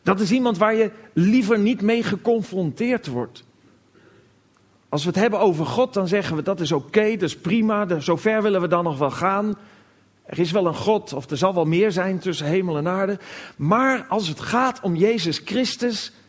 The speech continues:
die de enige weg naar God toe is, dan wordt het minder leuk. Daar willen we eigenlijk niet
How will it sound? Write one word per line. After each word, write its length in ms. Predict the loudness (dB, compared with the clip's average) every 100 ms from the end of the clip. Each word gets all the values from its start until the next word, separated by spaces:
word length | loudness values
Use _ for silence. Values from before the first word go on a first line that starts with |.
| _ _ _ _ _ _ _ -4
die 120 | 0
de 140 | 2
enige 440 | 4 4 2 2 2
weg 240 | 0 -2
naar 120 | -4
God 280 | -2 -6 -2
toe 240 | 0 2
is, 300 | 0 -2 -4 -12 -20 _ _ _ _ _ _ _ _ _ _ _ _
dan 480 | -12 -4 -2 0 0
wordt 220 | -2 -4
het 320 | -8 -14 -20 _ _ _ _ _ _ _ _
minder 420 | -4 -2 0 0
leuk. 240 | 0 -2 -2
Daar 160 | -2
willen 200 | 0 0
we 60 | 0
eigenlijk 480 | -2 -2 -2 -2 -2
niet 320 | -2 -4